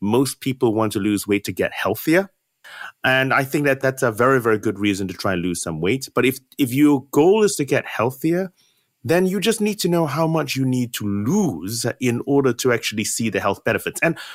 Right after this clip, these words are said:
for many of us, we don't have to lose that much weight to begin to see health benefits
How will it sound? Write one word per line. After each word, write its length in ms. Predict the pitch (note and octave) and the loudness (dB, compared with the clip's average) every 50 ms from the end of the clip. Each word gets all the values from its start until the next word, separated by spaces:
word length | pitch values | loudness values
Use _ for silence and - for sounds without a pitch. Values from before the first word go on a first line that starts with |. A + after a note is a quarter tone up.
| - - | -16 -4
for 140 | - G3 | -2 0
many 300 | F3 D#3 B2+ B2 D3+ F#3 | 2 2 2 2 4 4
of 100 | G3+ F#3 | 4 4
us, 180 | A3+ A3+ - - | 2 0 0 0
we 100 | D3 E3+ | 0 2
don't 160 | G3+ G#3+ G#3 G3 | 4 4 4 2
have 100 | F#3 - | 0 0
to 80 | D#3 | 0
lose 280 | D3+ D#3 D#3 D3 B2+ A2+ | 0 2 2 0 0 -4
that 320 | G2 F#2 A#2 C#3+ - - | -4 0 0 0 0 0
much 300 | D3 C3+ C3 - - - | -2 -2 -2 -4 -4 0
weight 220 | B2 A#2+ - - - | 0 0 0 0 -4
to 60 | - | -6
begin 280 | F#2 G2+ F#2 A2+ A2+ A2+ | -6 -2 -2 -2 -2 -2
to 40 | G#2+ | -4
see 200 | - - G2+ E2+ | -4 -4 -4 -6
health 420 | - - - D#3+ F3 C#3 - - | -6 -4 0 0 0 0 -2 -4
benefits 480 | - F2 E2 D#2 - - E2+ - - | -4 -4 -4 -4 -4 -6 -6 -6 -6